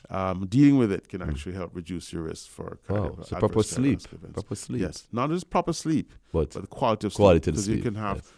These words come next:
Speaker 1: you can be sleeping all night and then
Speaker 2: Yes.
Speaker 1: sleep. Say, "Oh boy, I sleep all night." Then you sleep in the day. "I don't have a problem sleeping,
Speaker 2: Yeah.
Speaker 1: doc. Sleep all the time."
Speaker 2: <laughs> Uh, yes.
Speaker 1: Something is wrong, you know.
Speaker 2: Something is wrong.
Speaker 1: <laughs> And that nowadays we can
Speaker 2: Yes.
Speaker 1: easily check and test for, you know,
Speaker 2: Does this
Speaker 1: sleep.
Speaker 2: disease overall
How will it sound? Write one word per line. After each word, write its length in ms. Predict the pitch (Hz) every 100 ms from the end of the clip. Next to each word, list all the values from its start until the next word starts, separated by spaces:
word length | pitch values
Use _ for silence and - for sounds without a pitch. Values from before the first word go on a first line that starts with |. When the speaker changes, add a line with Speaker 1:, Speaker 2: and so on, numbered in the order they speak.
| _ _
Speaker 1:
you 100 | 104
can 100 | 107
be 60 | 110
sleeping 480 | - 156 135 156 151
all 220 | 143 147
night 420 | 143 156 151 - -
and 160 | - -
then 80 | 107
Speaker 2:
Yes. 120 | 104
Speaker 1:
sleep. 260 | - 131 -
Say, 100 | 151
"Oh 380 | 240 294 277
boy, 140 | 254 220
I 20 | 202
sleep 320 | - 202 202
all 160 | 190
night." 180 | 190 175
Then 80 | 170
you 60 | 180
sleep 300 | - 170 170
in 40 |
the 40 | 160
day. 140 | 165
"I 80 | 175
don't 140 | 247 226
have 80 |
a 80 | 226
problem 380 | 214 208 202 202
sleeping, 340 | - 190 196
Speaker 2:
Yeah. 240 | 190 - 92 -
Speaker 1:
doc. 120 | 92 - -
Sleep 220 | - 220 196
all 160 | 208 226
the 80 |
time." 300 | 226 226 233 190
Speaker 2:
<laughs> 20 |
Uh, 40 |
yes. 320 | 90 85 78 -
Speaker 1:
Something 320 | - 104 127
is 100 | 127
wrong, 280 | 156 135 104
you 60 | 101
know. 60 | 82
Speaker 2:
Something 200 | 78 78
is 120 | 76
wrong. 200 | 78 73
Speaker 1:
<laughs> 760 | 90 147 139 113 135 123 123 127
And 140 | 127
that 200 | 147 180 - _ -
nowadays 520 | 127 127 123 107 95
we 80 | 104
can 240 | 98 104 98
Speaker 2:
Yes. 220 | 78 -
Speaker 1:
easily 160 | 95 90
check 320 | - 85 -
and 160 | 78 82
test 260 | 78 -
for, 240 | - 73 - - -
you 60 | 104
know, 40 |
Speaker 2:
Does 140 | 143
this 120 | 156 151
Speaker 1:
sleep. 100 | 170
Speaker 2:
disease 440 | 139 131 113 90 -
overall 640 | 101 104 92 85 80